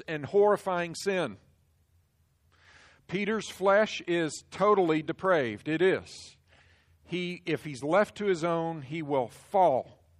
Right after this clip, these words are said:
He will sin. He will deny Christ, which is the ultimate sin. And he is not humble. He says,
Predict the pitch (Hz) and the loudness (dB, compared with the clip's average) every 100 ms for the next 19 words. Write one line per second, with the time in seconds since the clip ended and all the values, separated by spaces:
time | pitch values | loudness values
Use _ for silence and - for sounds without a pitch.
0 | _ _ _ 156 139 143 - - 202 196 | _ _ _ -16 -8 -8 -8 -8 -2 0
1 | 165 117 - - _ - 196 175 185 170 | 0 -4 -12 -20 _ -10 -6 2 2 4
2 | 170 156 170 175 160 196 185 139 - 147 | 0 0 0 0 -2 2 2 2 -2 -10
3 | 143 147 131 143 139 135 135 120 - 165 | -10 -10 -6 0 0 -2 -10 -12 -12 -10
4 | 113 98 _ _ _ _ _ _ _ _ | -12 -16 _ _ _ _ _ _ _ _
5 | _ _ _ _ _ _ _ _ _ _ | _ _ _ _ _ _ _ _ _ _
6 | _ _ - 160 233 170 208 208 170 226 | _ _ -10 -4 -4 0 2 2 4 2
7 | 175 117 208 - 190 180 170 | 0 -2 -6 -4 2 4 2